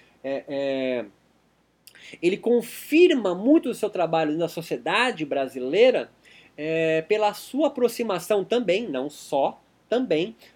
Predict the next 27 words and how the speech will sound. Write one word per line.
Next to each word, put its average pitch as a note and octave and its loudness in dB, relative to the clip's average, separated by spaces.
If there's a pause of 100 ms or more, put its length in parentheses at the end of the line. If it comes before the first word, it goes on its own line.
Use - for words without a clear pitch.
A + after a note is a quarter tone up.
(120)
com F3+ -4
a E3+ -4
sua G#3+ -2
aproximação F3 -6 (340)
do B2+ -6
grande F3 2
espírita D#3 -6 (240)
brasileiro C3 -4 (280)
Chico - -8
Xavier. B2 -6
Então, F3+ -4
a C#3+ -4
primeira F#3 -6
configuração E3+ -6
que D#3+ -8
eu C#3+ -10
faço C#3+ -6
aqui, F3 -14
eu F3+ 2
vou E3+ 0 (240)
alinhavando D3+ -2
isso G3 -12
mais F#3 -4
pra G#3 -2
frente, A#2+ -10 (440)
é, E3 2 (320)
é, C3+ -6